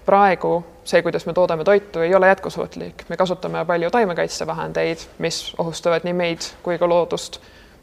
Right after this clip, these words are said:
Meie loomakasvatus on väga ressursimahukas ja saastav. Ja hoolimata sellest raisatakse Eestis igal aastal sada kuuskümmend seitse miljonit kilogrammi toitu. Mida on teil plaanis teha selleks,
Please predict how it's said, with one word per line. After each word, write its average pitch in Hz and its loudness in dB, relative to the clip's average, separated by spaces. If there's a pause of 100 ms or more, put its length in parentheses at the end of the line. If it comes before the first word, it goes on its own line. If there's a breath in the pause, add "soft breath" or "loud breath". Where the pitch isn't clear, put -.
Meie 175 2
loomakasvatus 175 4
on 160 -8
väga 160 -2
ressursimahukas 165 -2 (320 soft breath)
ja 165 2 (220)
saastav. 175 4 (840)
Ja 190 0
hoolimata 190 6
sellest 269 -2 (480 soft breath)
raisatakse 202 2
Eestis 214 2
igal 190 2
aastal 180 -4
sada 180 -2
kuuskümmend 175 0
seitse 190 -2
miljonit 165 0
kilogrammi 156 0
toitu. 160 0 (540 soft breath)
Mida 254 2
on 233 0
teil 233 4
plaanis 190 -6
teha 180 -6
selleks, 175 -4